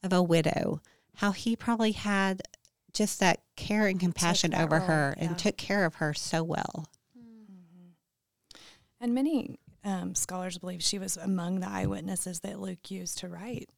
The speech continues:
Speaker 2: um,
Speaker 3: Yeah.
Speaker 2: uh, to pen these words. And so I think that's neat, too, that she was able to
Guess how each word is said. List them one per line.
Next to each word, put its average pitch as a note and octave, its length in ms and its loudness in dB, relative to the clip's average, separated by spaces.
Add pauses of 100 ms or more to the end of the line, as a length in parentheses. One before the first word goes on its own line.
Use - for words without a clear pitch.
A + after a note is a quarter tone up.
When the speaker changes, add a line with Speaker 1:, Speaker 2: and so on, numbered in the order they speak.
Speaker 2:
um, E3 400 -8
Speaker 3:
Yeah. A3 400 -20
Speaker 2:
uh, F#3 100 -18 (200)
to - 120 -14
pen A#3 240 -14
these F3+ 220 -16
words. F3 320 -6
And F#3+ 120 -2
so F3+ 360 -6 (500)
I A3+ 60 -2
think A3 160 2
that's G#3+ 240 0
neat, G#3 180 0
too, G3+ 260 0
that F#3+ 160 -4
she - 140 2
was F#3+ 160 -8
able G3 220 -8
to G#3 400 -10